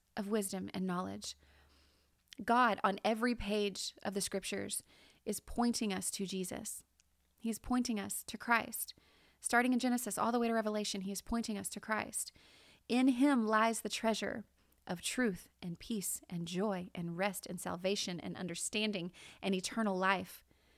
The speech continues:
We are also warned against storing up earthly treasures. All throughout Scripture, the Bible constantly tells us not to focus on e-, not to focus on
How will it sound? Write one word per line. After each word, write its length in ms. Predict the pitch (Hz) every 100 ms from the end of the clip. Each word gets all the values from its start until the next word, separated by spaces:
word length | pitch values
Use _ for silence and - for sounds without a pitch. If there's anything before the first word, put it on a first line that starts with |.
| _ _ _ _ _ _ _ _ _ _ -
We 180 | 214 226
are 80 |
also 340 | - 220 - 226
warned 420 | 190 208 240 220
against 640 | - 180 196 190 - -
storing 600 | - - - 214 208 190 -
up 200 | 196 - -
earthly 340 | 349 - 220
treasures. 540 | - 170 - - - - _ _ _ _ -
All 180 | 208 220
throughout 320 | 214 180 -
Scripture, 320 | - 170 190
the 60 | 185
Bible 300 | 190 190 190
constantly 560 | - 214 233 - 190
tells 280 | - 175 165
us 160 | 175 -
not 180 | 180 -
to 80 |
focus 300 | 196 185 -
on 140 | 180 170
e-, 120 | 165 -
not 200 | 190 190
to 80 | 214
focus 340 | - 185 180
on 340 | - 175 170